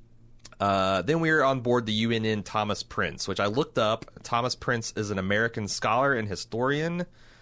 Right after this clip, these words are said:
noted for pioneering the art of scientific history, and wrote a series of books describing the history of New England. He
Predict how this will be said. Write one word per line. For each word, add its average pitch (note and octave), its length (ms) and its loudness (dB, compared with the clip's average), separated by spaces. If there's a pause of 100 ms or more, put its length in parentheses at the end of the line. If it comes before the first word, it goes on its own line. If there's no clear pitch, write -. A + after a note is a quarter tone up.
(240)
noted C#3 360 4
for A#2 120 0
pioneering C#3 560 0
the - 80 0
art A2 220 2
of - 80 -2
scientific B2+ 540 -2
history, A#2+ 680 -2
and F#2+ 260 -4
wrote G#2 220 2
a F2 40 -2
series B2 380 -2
of F#2+ 140 -8
books A2 180 0
describing G#2 840 -2
the F2+ 100 -4
history A2+ 420 -4
of F2+ 100 -2
New G2 160 -2
England. C#2+ 600 -8 (560)
He F#2 580 -2